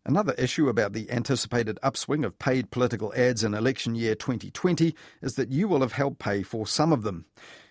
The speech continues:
In twenty seventeen, the electoral law changed to allow political parties to spend more of their own money on online ads, as well as about three quarters of a million dollars previously earmarked by the Electoral Commission for opening and closing addresses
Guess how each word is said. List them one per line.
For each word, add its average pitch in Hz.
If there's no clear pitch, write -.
In 101
twenty 113
seventeen, 123
the 131
electoral 127
law 120
changed 151
to 117
allow 117
political 190
parties 131
to 117
spend 110
more 120
of 104
their 110
own 139
money 135
on 90
online 107
ads, 135
as 131
well 175
as -
about 123
three 190
quarters 139
of 113
a 113
million 117
dollars 127
previously 156
earmarked 127
by 113
the 101
Electoral 110
Commission 113
for -
opening 160
and 160
closing 131
addresses 107